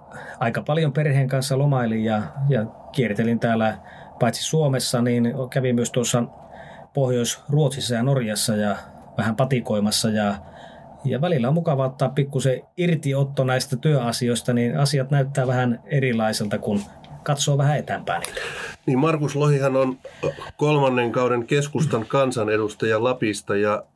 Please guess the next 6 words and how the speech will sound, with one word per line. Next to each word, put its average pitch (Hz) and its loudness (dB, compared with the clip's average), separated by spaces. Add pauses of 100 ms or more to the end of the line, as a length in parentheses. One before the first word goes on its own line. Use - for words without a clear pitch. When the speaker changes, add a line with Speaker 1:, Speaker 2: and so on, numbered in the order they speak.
Speaker 2:
nyt 139 -2
sinut 123 0
valittiin 120 0 (140)
myös 123 0
sitten 117 -2
Lapin 120 0